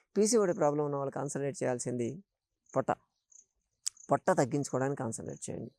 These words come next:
బెల్లీ దగ్గర ఉండేటువంటి ఫ్యాట్ తగ్గించుకోవడానికి కాన్సన్ట్రేట్ చేయండి. ఆటోమేటిక్‌గా మీ ప్రాబ్లం సాల్వ్ అయిపోతుంది. అనవసరంగా టాబ్లెట్స్ వాడద్దు, హార్మోన్ టాబ్లెట్స్ అని. ఏ రాగానే ఒబేసిటీని పక్కన పెట్టేసి మీకు ఈ హార్మోన్ ఎలా ఉంది, ఆ హార్మోన్ ఎలా ఉంది, ఈ ల్యాబొరేటరీల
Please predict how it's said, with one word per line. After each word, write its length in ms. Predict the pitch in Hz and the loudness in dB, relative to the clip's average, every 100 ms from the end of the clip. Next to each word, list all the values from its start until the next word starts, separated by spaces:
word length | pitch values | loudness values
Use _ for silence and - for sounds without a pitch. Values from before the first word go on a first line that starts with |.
| - | -2
బెల్లీ 240 | 131 147 156 | 2 4 6
దగ్గర 200 | 147 143 | 4 2
ఉండేటువంటి 380 | 139 127 139 - | 0 -2 -4 2
ఫ్యాట్ 240 | 156 170 | 2 4
తగ్గించుకోవడానికి 540 | 156 139 131 139 135 127 | 0 -2 -6 -4 -4 -6
కాన్సన్ట్రేట్ 520 | 120 120 117 - 117 | -8 -6 -8 -8 -8
చేయండి. 200 | - - - _ _ 110 | -8 -10 -16 _ _ -6
ఆటోమేటిక్‌గా 540 | 117 139 143 143 135 | -4 -2 -2 -2 -2
మీ 80 | 123 | -2
ప్రాబ్లం 340 | - 117 135 | 0 0 0
సాల్వ్ 240 | 139 143 131 | -2 -2 -4
అయిపోతుంది. 400 | - - 120 - _ - - | -4 -6 -8 -10 _ -14 2
అనవసరంగా 560 | 143 175 208 196 180 165 | 6 6 6 4 4 4
టాబ్లెట్స్ 420 | 143 135 131 - | 2 2 0 -6
వాడద్దు, 360 | - - - - _ _ _ - _ _ | -8 -10 -16 -20 _ _ _ -20 _ _
హార్మోన్ 420 | - 127 135 131 | 0 2 2 0
టాబ్లెట్స్ 400 | 120 117 117 - | 0 0 -2 -4
అని. 200 | 117 117 _ - - | -4 -6 _ -20 0
ఏ 120 | 131 | 2
రాగానే 760 | 117 117 156 175 170 165 160 - _ - | 4 6 6 6 2 0 -4 -10 _ -6
ఒబేసిటీని 520 | 131 135 156 160 165 147 | 0 2 2 0 -2 -2
పక్కన 260 | 135 143 | -4 -2
పెట్టేసి 580 | 143 151 135 135 131 135 _ _ - | -2 -2 -2 -2 -2 -4 _ _ -4
మీకు 240 | 139 135 | 0 2
ఈ 220 | 127 139 | 4 6
హార్మోన్ 380 | 151 143 139 135 | 6 4 4 2
ఎలా 160 | 127 120 | 2 2
ఉంది, 220 | 123 123 | 2 4
ఆ 120 | 120 | 4
హార్మోన్ 380 | 147 143 135 131 | 4 0 0 0
ఎలా 160 | 123 117 | 0 0
ఉంది, 280 | 123 123 - - - | -2 -2 -4 -12 0
ఈ 60 | 127 | 4
ల్యాబొరేటరీల 600 | 120 139 160 175 175 | 6 6 6 2 2